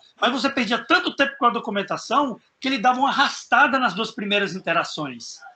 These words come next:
né? Porque era uma documentação muito grande pra gerar.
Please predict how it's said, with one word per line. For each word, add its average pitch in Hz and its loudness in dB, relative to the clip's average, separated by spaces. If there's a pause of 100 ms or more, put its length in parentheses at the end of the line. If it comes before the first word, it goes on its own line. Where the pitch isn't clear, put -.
(200)
né? 175 0 (380)
Porque 214 0 (140)
era 208 4
uma 226 0
documentação 262 -4
muito 294 -2
grande 247 0
pra 208 0
gerar. 151 2